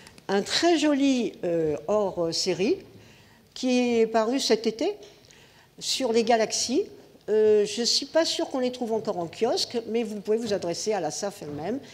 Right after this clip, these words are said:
C'est un très joli numéro, vous avez résumé l'ensemble de tout. Une partie de ce que je vous ai dit,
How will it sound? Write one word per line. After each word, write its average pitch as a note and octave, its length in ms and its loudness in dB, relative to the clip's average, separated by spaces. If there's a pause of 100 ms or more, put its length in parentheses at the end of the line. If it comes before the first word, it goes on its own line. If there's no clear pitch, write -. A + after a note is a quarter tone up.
(140)
C'est G3+ 260 -4
un F3+ 60 -2
très C4+ 220 -4
joli A#3+ 240 0
numéro, F#3+ 420 0
vous A3 140 0
avez F3 260 -2
résumé D3 380 -8
l'ensemble D#3+ 480 -6
de D3+ 100 -6
tout. F#3+ 260 -6 (680)
Une F3 120 2
partie A#3+ 360 2
de A3 120 4
ce - 80 -2
que G3+ 100 0
je E3+ 100 -4
vous F3 120 -2
ai E3+ 160 2
dit, C4 280 0